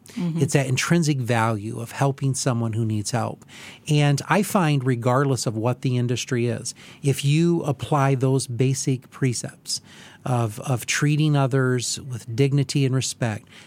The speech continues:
Speaker 2: helping them foster their leadership potential.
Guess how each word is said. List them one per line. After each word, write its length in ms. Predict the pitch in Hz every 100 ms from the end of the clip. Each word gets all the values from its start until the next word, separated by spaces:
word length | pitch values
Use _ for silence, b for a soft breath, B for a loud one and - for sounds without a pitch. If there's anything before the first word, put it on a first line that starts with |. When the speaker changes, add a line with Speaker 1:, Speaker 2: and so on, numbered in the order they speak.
| B
Speaker 2:
helping 360 | - 147 160 147
them 140 | 135
foster 580 | - 131 123 135 - 135
their 320 | 113 123 185
leadership 560 | 196 139 110 - 113 - B B
potential. 540 | 139 - 117 113 120